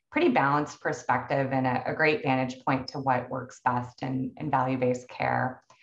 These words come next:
So our, our journey has really come full circle. It's great to be working with Brian again, and with support from triple A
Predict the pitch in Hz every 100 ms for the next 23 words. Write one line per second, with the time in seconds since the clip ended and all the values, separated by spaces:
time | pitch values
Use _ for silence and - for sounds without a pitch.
0 | - - - _ _ _ - 208 185 175
1 | - 208 220 - 247 269 359 381 240 170
2 | 165 165 156 147 156 - 143 139 208 262
3 | 156 147 - 160 147 147 - - 156 147
4 | 139 160 151 127 139 139 147 151 160 160
5 | 170 185 151 135 131 131 143 156 - 175
6 | - 160 147 - 160 151 156 - 143 143